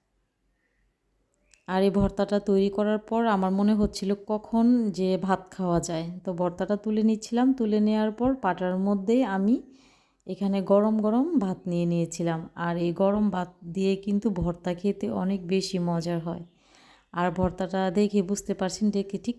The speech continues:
কতটা লোভনীয় হয়েছে। তো এখন ভাত খাওয়ার পালা। আর গরম ভাত দিয়ে তারপরে পাটা দিয়ে মুছে তারপরে ভাত খাওয়ার আনন্দ কিন্তু অনেক আলাদা।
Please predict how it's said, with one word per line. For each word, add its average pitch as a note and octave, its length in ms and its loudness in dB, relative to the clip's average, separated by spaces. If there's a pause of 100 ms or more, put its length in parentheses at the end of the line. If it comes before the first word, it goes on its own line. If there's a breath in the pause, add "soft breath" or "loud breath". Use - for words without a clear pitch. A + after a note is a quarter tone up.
(100)
কতটা F3 400 -2
লোভনীয় E3+ 480 0
হয়েছে। E3 500 -2 (720 soft breath)
তো - 60 -10
এখন G3 300 2
ভাত F#3+ 300 0
খাওয়ার F#3+ 260 0
পালা। F#3 340 -2 (180)
আর E3+ 340 -2
গরম F#3+ 420 2
ভাত F3+ 280 -2 (140)
দিয়ে F#3+ 260 -4
তারপরে F3 560 -4
পাটা F3 340 -6
দিয়ে F#3+ 280 0
মুছে G#3 420 2
তারপরে F3+ 480 -4
ভাত F3 220 -4 (100)
খাওয়ার E3 260 -4
আনন্দ E3+ 380 -2
কিন্তু F#3 280 -6
অনেক F3+ 300 -2
আলাদা। D#3 320 -2